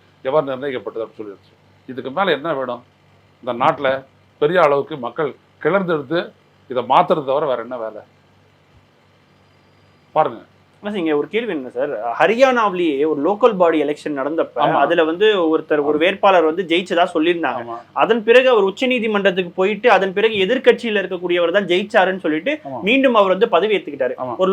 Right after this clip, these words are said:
Speaker 2: லோக்கல் பாடி எலெக்ஷனுக்கே, அஹ், நீதிமன்றத்துல இப்படி ஒரு தீர்வு கிடைக்கும் பொழுது, இப்ப இந்த விவகாரம் ஒரு மாநில சட்டமன்றம் அப்படின்னும் பொழுது இது உச்ச நீதிமன்றத்துல எடுத்துட்டு போய் தீர்வு காண முடியாதா?
Speaker 1: நம்ம உச்ச நீதிமன்றம் வந்துட்டு,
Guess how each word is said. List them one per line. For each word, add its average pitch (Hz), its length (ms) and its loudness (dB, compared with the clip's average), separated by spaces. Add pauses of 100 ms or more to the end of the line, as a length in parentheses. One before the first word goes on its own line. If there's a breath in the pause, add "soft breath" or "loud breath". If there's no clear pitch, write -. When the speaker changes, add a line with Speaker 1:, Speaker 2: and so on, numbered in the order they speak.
Speaker 2:
லோக்கல் 277 240 8
பாடி 240 240 6
எலெக்ஷனுக்கே, 226 580 4 (180)
அஹ், 180 120 4
நீதிமன்றத்துல 214 540 -2
இப்படி 196 200 0
ஒரு 175 140 -2
தீர்வு 233 260 -4
கிடைக்கும் 175 300 -2
பொழுது, 143 380 0 (160)
இப்ப 180 140 -2
இந்த 240 200 2
விவகாரம் 254 420 8
ஒரு 180 120 2
மாநில 240 360 4
சட்டமன்றம் 233 560 0
அப்படின்னும் 190 360 -4
பொழுது 214 420 -4
இது 175 240 -4
உச்ச 180 180 -6
நீதிமன்றத்துல 202 460 -4
எடுத்துட்டு 175 320 -2
போய் 190 160 -4
தீர்வு 185 520 -4
காண 160 200 -6
முடியாதா? 123 420 -6
Speaker 1:
நம்ம 220 240 2
உச்ச 214 260 2
நீதிமன்றம் 185 540 -2
வந்துட்டு, 175 300 -8